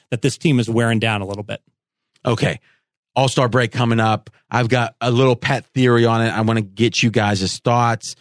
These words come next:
Speaker 2: And then what we'll talk about is, well, all the action. Let's say that. Here's my theory.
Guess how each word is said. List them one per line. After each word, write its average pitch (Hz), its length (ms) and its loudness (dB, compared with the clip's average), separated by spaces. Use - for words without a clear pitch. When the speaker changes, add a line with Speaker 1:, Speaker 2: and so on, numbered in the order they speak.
Speaker 2:
And 107 180 0
then 120 440 2
what 120 200 2
we'll 117 220 4
talk 123 320 0
about 113 500 0
is, 104 640 2
well, 101 260 0
all 101 220 0
the 98 160 0
action. 87 420 -2
Let's 90 220 -2
say 90 180 0
that. 87 380 -4
Here's 160 280 2
my 131 120 0
theory. 92 380 -6